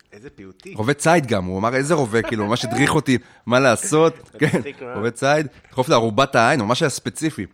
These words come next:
Speaker 2: אה, ואת, אני היחיד גם, <laughs> אני היחיד בכל העולם, הוא בכלל, הוא בודהיסט, הוא לא, בחיים לא אמר דבר רע. אה,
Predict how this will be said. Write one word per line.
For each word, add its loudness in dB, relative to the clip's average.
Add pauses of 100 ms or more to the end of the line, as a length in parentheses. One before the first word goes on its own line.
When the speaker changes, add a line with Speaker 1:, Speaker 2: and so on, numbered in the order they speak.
(840)
Speaker 2:
אה, -6
ואת, -2
אני 4
היחיד 4
גם, 0 (160)
<laughs> -4
אני 2
היחיד 2
בכל 2
העולם, 4
הוא -4
בכלל, -2
הוא -10 (460)
בודהיסט, -6
הוא -6
לא, -2
בחיים -6
לא 0
אמר -2
דבר -2
רע. -6 (640)
אה, -2